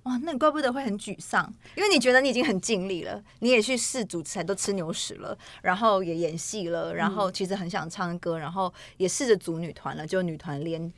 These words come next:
Speaker 1: 跟大家见面机会都没有。
Speaker 2: 其实女团也发生很多事情，反正我们四个也是很尽力啦，然后也有去见过唱片公司，但是最后就是也没成。
Speaker 1: 哦，可是我跟你分享我们团体的，因为我在团体，我团体做了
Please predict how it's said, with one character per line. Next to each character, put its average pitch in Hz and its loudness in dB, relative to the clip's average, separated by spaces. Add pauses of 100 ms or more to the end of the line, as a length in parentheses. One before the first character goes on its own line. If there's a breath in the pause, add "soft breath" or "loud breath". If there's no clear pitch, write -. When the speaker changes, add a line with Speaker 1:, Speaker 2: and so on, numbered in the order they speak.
(120 loud breath)
Speaker 1:
跟 208 6
大 202 8
家 190 6
见 214 4
面 - -2
机 202 -2
会 - 2
都 - 2
没 - -
有。 - -
Speaker 2:
其 - 0
实 214 2
女 262 2
团 247 4
也 254 4
发 - -
生 254 0
很 220 -2
多 214 -2
事 214 -4
情， 185 -10
反 262 6
正 392 8
我 302 4
们 226 2
四 311 0
个 240 2
也 175 2
是 254 -2
很 208 -2
尽 208 -2
力 202 -2
啦， 95 -6
然 151 -8
后 226 2
也 180 0
有 180 2
去 220 -10
见 214 -4
过 196 -4
唱 196 -4
片 185 -6
公 175 -12
司， - -12
但 196 -4
是 214 -4
最 208 -2
后 190 -4 (160 loud breath)
就 214 -6
是 208 -2
也 175 -2
没 147 -16
成。 - -10 (300)
Speaker 1:
哦， 185 2
可 262 2
是 339 6
我 311 10
跟 311 4
你 294 2
分 226 0
享 190 2
我 151 -4
们 160 -4
团 160 -4
体 175 -8
的， 139 -6
因 285 -2
为 - 2
我 196 4
在 220 4
团 185 -4
体， 185 -6
我 175 -2
团 196 -4
体 214 -2
做 190 0
了 160 0